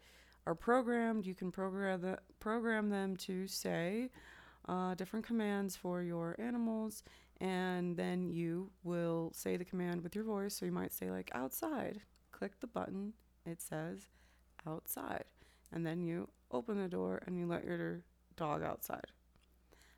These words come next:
After a while, like Pavlov, the experiment,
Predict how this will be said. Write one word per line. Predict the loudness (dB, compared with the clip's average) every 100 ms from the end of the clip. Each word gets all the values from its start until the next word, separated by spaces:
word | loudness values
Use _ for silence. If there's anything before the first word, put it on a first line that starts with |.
| _
After | -2 0 0 -2
a |
while, | 2 2 2 0 -6 -20 _ _ _
like | -8 -8 -10 _ _ _
Pavlov, | -6 -4 -4 -2 -2 -2 -6 -14 -20 -14
the | -12
experiment, | -10 -6 -4 -2 -4 -6